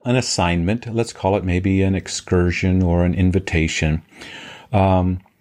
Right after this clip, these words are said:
for you to, I encourage you to begin reading the Psalms, and not just, uh, reading them, but also, uh, listening to them. So you can either, uh, you know, say them out loud, or I'll provide some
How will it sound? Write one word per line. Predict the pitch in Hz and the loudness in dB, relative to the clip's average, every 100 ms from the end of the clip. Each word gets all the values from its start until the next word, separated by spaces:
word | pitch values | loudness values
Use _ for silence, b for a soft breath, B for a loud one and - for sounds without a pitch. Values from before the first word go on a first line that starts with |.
| - - - | -20 -20 -6
for | - | 0
you | 175 220 | 2 2
to, | 131 113 - - - | 2 0 -4 -14 -4
I | |
encourage | 120 117 151 147 | -2 2 2 2
you | 131 | 0
to | 120 | 0
begin | 113 117 117 98 95 | 0 2 2 0 0
reading | 117 123 101 82 78 90 | 0 0 0 0 -2 -6
the | 87 | -8
Psalms, | - 73 67 64 - - - - | -6 -6 -6 -8 -12 -18 -10 0
and | 127 | 2
not | 208 | 2
just, | 233 233 - 110 | 2 -2 0 0
uh, | |
reading | 107 95 104 101 82 | 0 2 2 2 0
them, | 78 | 0
but | 78 87 | 0 0
also, | 90 - 95 82 - - B B B B | 0 0 0 0 -2 -10 B B B B
uh, | 92 85 | -2 0
listening | 82 78 95 113 - 90 78 73 | 0 2 2 0 0 0 0 -4
to | 80 | -6
them. | 76 - | -8 -4
So | - | 0
you | 113 | 0
can | 127 | 2
either, | 120 113 107 98 - B B B | 2 4 2 0 -4 B B B
uh, | 98 87 85 | -4 -2 -2
you | 101 | -2
know, | 82 | -2
say | - 95 95 | 0 0 2
them | 90 87 | 2 0
out | 87 92 | 0 -2
loud, | 80 82 85 85 85 | 0 2 2 2 0
or | 78 71 64 | -4 -6 -4
I'll | - 95 | -2 -2
provide | 101 92 87 85 85 | 0 0 0 2 0
some | - 90 80 80 | -2 -2 -2 -4